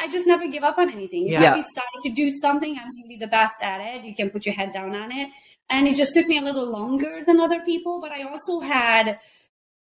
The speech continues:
Speaker 1: things going against me that most people don't have, right? So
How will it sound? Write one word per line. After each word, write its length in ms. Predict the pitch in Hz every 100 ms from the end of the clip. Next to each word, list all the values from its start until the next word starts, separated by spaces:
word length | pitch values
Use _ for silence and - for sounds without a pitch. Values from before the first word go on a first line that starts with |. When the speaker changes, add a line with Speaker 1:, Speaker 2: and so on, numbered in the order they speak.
| _ _ -
Speaker 1:
things 340 | 339 320 247
going 220 | 247 247
against 520 | 233 214 233 226 -
me 100 | 226 202
that 140 | 196
most 240 | 208 190
people 260 | - - 185
don't 200 | 175 170
have, 260 | - - -
right? 320 | 208 220 247 -
So 360 | 302 247 226